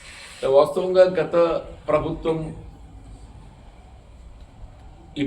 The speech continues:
పాడి పరిశ్రమను ప్రోత్సహించడంలో భాగంగా ప్రతి లీటర్ పై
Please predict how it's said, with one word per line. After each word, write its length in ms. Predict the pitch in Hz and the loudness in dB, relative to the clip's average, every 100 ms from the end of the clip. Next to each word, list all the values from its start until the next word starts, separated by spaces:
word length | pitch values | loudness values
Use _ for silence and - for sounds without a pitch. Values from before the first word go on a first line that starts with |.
| - | 0
పాడి 220 | 127 - 170 | 2 2 0
పరిశ్రమను 380 | 156 - 165 139 | -4 -4 -6 -4
ప్రోత్సహించడంలో 680 | - - 147 131 139 135 131 151 | -8 -6 -8 -6 -8 -6 -6 -4
భాగంగా 480 | 113 113 123 123 135 117 110 - - - - - - - 226 - - - - - - - - - - - - - - - - - - - - - - - | -4 -4 -8 -4 -2 -2 -4 -10 -20 -20 -20 -8 -8 -8 -12 -12 -14 -14 -18 -20 -20 -20 -20 -20 -20 -20 -20 -20 -20 -20 -20 -20 -20 -20 -20 -20 -20 -6
ప్రతి 220 | 113 156 147 | -4 -2 -2
లీటర్ 300 | 165 175 170 | -2 -2 -4
పై 100 | 175 | -4